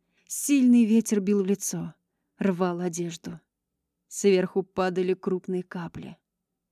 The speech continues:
Сиси подняла глаза, увидела серое мокрое небо, а потом услышала громкий треск и детский плач. Запахло дымом. Раздались тяжёлые шаги.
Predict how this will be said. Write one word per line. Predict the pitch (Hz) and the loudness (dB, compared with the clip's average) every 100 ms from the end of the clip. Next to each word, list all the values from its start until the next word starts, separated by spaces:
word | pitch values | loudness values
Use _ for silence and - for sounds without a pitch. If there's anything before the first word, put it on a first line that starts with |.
| _ _ | _ _
Сиси | - 220 226 - 190 208 - _ _ - | -6 -2 -2 -4 -6 -6 -12 _ _ -4
подняла | 196 208 208 220 | -2 0 0 0
глаза, | 196 196 175 190 190 _ _ _ 214 | -2 -4 -4 -8 -12 _ _ _ -2
увидела | 214 240 220 233 | 2 2 4 2
серое | 220 - 254 240 208 | 0 -2 -2 0 2
мокрое | 220 220 196 190 | 0 0 -2 0
небо, | 190 247 233 233 214 _ _ - | 2 0 0 -4 -6 _ _ -10
а | 185 | -6
потом | 185 190 190 | -4 -2 -4
услышала | 180 190 185 - 185 | -4 -6 -8 -8 -10
громкий | 170 190 190 - 196 | -8 -8 -8 -8 -10
треск | - 180 165 - - _ _ _ _ _ | -8 -10 -10 -16 -20 _ _ _ _ _
и | 208 | -4
детский | 170 190 185 - 196 | -2 -2 -2 -6 -8
плач. | 185 180 180 165 - _ _ _ _ _ _ _ | -8 -10 -10 -14 -18 _ _ _ _ _ _ _
Запахло | 185 185 175 - 180 175 - 175 | -8 -4 -6 -6 -10 -12 -10 -12
дымом. | 185 180 180 175 - _ _ _ - - - | -8 -10 -8 -12 -16 _ _ _ -20 -20 -4
Раздались | 208 226 202 220 226 226 - | 0 0 0 -2 0 -4 -4
тяжёлые | 214 202 208 202 190 | -6 -4 -4 -4 -4
шаги. | 190 190 180 175 170 | -6 -8 -8 -8 -12